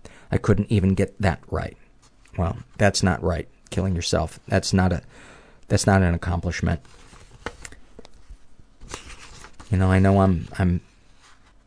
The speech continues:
getting a little soapboxy here, but go talk to somebody, man. You deserve it. You should not be hating yourself. You know, did, did you hurt people? Yeah, you probably did, but we've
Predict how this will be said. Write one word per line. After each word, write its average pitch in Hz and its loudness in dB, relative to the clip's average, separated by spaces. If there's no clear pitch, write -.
getting 117 4
a 117 4
little 101 6
soapboxy 101 2
here, 87 2
but - 0
go 127 2
talk 82 -2
to 87 -2
somebody, 85 0
man. 90 2
You 113 4
deserve 92 2
it. 90 -2
You 120 2
should 110 0
not 92 2
be 87 0
hating 85 0
yourself. 80 -4
You 104 2
know, 92 4
did, - 0
did 117 4
you 113 6
hurt 131 2
people? 143 2
Yeah, 143 4
you 110 4
probably 117 2
did, 113 4
but 113 0
we've 117 2